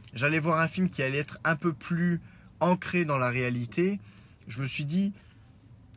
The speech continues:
je pense que je vais apprécier le film comme j'ai apprécié, euh, Falcon et Winter Soldier, c'est-à-dire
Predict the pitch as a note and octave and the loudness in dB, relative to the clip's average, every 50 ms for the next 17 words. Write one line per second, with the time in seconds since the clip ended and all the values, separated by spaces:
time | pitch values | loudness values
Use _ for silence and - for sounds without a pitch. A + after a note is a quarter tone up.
0 | - - A#2 - C#3+ C3 - F#3 F#3 G#3 G3 - - D#3 C#3 D3+ D3+ D3+ - - | -14 -8 -4 -4 -4 0 4 4 4 4 4 2 0 2 4 6 6 6 4 0
1 | D#3+ D3 - E3 C#3+ - - F3 F3 F3 - - D#3+ D3+ D#3 E3 D3+ C3+ C#3+ C3 | -4 -2 -2 -2 -2 -2 -2 0 0 0 0 2 2 2 2 2 2 2 0 0
2 | - - C#3 B2 - - - C#3+ C#3+ C#3+ C#3+ C3+ C3 B2 A#2 A#2 A#2 A2+ A2+ A2+ | 0 -4 -6 -6 -6 -6 -6 -4 -4 -2 -2 -2 -2 -2 -2 -2 -2 -4 -4 -6
3 | A2 A2 A2 G#2+ G2 - - - - - - - - C#3+ C#3 C3+ - E3 D#3+ D3 | -6 -6 -6 -8 -10 -12 -16 -20 -20 -20 -14 -4 0 0 0 2 2 0 0 0
4 | C#3 C3 C3 C3+ C3 A#2 - C3 A#2 - - B2 B2 B2 D3 F3 F3+ - C3+ G#2 | 0 -2 -2 -2 -2 -2 -4 -4 -4 -2 -4 -4 -2 -2 -4 -4 -4 -4 -6 -4
5 | C#3 C3 C3 C3+ D3+ D3 | -4 -4 -2 -2 -4 -4